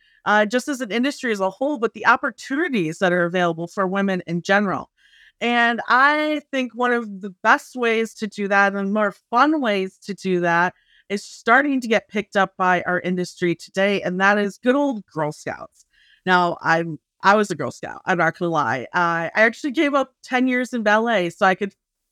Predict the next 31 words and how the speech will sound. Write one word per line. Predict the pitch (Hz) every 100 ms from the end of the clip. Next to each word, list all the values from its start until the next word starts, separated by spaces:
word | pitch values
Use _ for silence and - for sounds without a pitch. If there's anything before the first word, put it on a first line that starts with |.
| -
actually | 196 208 240 208
focus | - 226 220 214
on | 214 208
Girl | 202 190
Scouts | 185 190 180 175 _ _ _ -
when | 208
I | 202
was | 196 185
younger. | 196 196 180 165 -
And | 214 202 190 175 _ _ _ _ _ _ _ -
it | 240 -
truly | - 302 330 320 302 269
does | 196 233 247 254 208
help | - 233 233 -
you | 226 226 208 202 - _ _ -
really | 202 269 359 330 262 - -
understand, | 233 240 226 - 226 214 208 -
especially | 214 320 - 330
as | 269
a | 247 -
young | 220 226 208
woman, | 208 202 196
that | 190 185 185 _ -
there | 226 226
are | 220
so | - 269
many | 294 269
career | - 214 208
paths | 214 185 -
out | 175 170 -
there, | 208 220